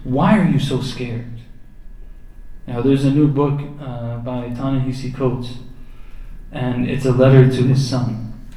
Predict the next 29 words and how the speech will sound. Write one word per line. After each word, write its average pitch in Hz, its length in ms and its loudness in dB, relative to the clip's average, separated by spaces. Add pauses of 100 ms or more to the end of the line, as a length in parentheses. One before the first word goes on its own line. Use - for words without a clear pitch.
(320)
Probably 131 280 -4
some 120 260 0
of 117 80 4
you 120 100 0
have 117 120 0
seen 120 240 0
this. 110 240 -4
It's, - 100 -8
like, 117 180 -2
a 123 140 -4
very 120 300 0
big 117 260 -2
book 120 220 -2
right 120 160 -4
now. 120 240 -6 (520)
And 131 120 4
it's 131 120 4
a 131 40 4
letter 139 340 6
to 131 140 2
his 120 180 0
son 123 460 2
about 117 640 -4 (260)
basically 131 440 -2
growing 123 380 2
up 113 140 -2
black 117 320 0
in 113 80 -2
America. 117 520 -2